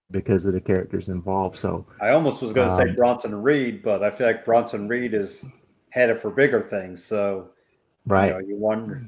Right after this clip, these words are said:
Speaker 2: like, that'd be a guy. Um, and another side note, man, N X T loves their Australians, don't they? 'Cause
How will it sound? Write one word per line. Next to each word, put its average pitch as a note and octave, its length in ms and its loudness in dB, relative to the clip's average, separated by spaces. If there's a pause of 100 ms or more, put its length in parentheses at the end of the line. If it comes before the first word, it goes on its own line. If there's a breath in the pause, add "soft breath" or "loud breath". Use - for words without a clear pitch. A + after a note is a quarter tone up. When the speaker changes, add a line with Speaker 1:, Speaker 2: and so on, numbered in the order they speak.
Speaker 2:
like, G2 280 -6 (320)
that'd A#2+ 200 0
be B2 100 2
a A2 60 2
guy. A2 400 4 (360 soft breath)
Um, A#2 340 0
and A#2+ 400 -4
another C3+ 360 6
side B2+ 300 4
note, C3+ 240 4
man, C3+ 280 4 (100)
N E3 160 6
X - 120 -8
T F#3 120 2
loves D3+ 220 4
their C3 120 4
Australians, A2+ 680 2
don't B2+ 240 -2
they? G2 120 -4
'Cause F#2 400 -10